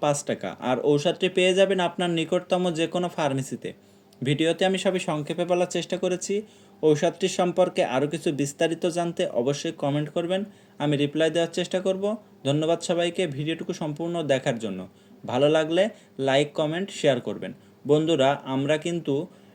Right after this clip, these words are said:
বিভিন্ন নিয়মকানুন মানি না বা নিয়মকানুনের বিরুদ্ধে চলি, এই কারণে কিন্তু আমাদের গ্যাস্ট্রিকের সমস্যা অতিরিক্ত বেশি হয়। যেমন ধরুন, আমরা, আহ,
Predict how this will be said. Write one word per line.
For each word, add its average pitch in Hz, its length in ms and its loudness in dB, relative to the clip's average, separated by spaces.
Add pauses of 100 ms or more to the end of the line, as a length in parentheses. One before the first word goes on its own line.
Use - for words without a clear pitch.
বিভিন্ন 180 520 2
নিয়মকানুন 160 640 0
মানি 139 260 0
না 139 180 0
বা 139 160 0
নিয়মকানুনের 139 720 -2 (560)
বিরুদ্ধে 147 360 0
চলি, 135 440 2
এই 151 140 4
কারণে 160 300 0
কিন্তু 165 280 -4
আমাদের 156 320 -2
গ্যাস্ট্রিকের 139 480 0
সমস্যা 147 600 -2
অতিরিক্ত 151 460 0
বেশি 123 320 0
হয়। 95 180 -10 (460)
যেমন 147 320 2
ধরুন, 170 300 2
আমরা, 143 320 0
আহ, - 580 -4